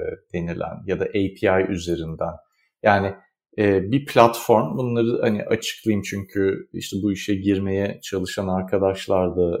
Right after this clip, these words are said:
var. Prensibi üzerinden gidiyoruz. E, A P I, Application Programming Interface, yani uygulama programlama arayüzü.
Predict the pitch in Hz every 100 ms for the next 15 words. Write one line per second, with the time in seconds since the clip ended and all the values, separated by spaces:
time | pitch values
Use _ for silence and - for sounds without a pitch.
0 | 98 90 87 85 - - _ _ - 92
1 | 90 - 98 90 85 82 82 82 80 78
2 | - - - - _ _ _ _ _ _
3 | - 123 135 165 151 - 101 147 - 143
4 | 143 131 120 117 120 117 - 117 113 92
5 | 90 87 85 85 78 - 92 - 101 98
6 | 101 110 101 101 101 107 - 101 98 101
7 | 101 101 107 98 92 87 78 76